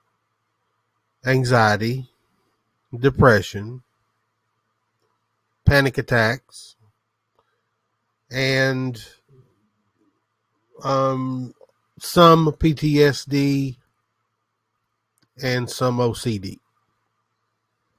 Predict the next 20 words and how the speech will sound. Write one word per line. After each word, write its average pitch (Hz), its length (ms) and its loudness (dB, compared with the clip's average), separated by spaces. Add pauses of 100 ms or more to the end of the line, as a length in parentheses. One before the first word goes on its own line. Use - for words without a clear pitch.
(540)
Mainly 160 460 4
panic, 135 640 -2 (1400)
anxiety, 127 720 0 (920)
and 113 160 -6
depression. 110 560 -8 (1300)
Those 147 300 0
are 135 220 4
the 120 200 -6
three 117 520 -8 (160)
topics 110 540 -6
that 104 200 -10
I 113 240 -2
will 113 260 -4
mainly 110 480 -2
be 107 160 -4
focusing 131 600 0
on 151 180 4
throughout 135 640 4 (600)
this 120 180 -6
podcast, 101 800 -4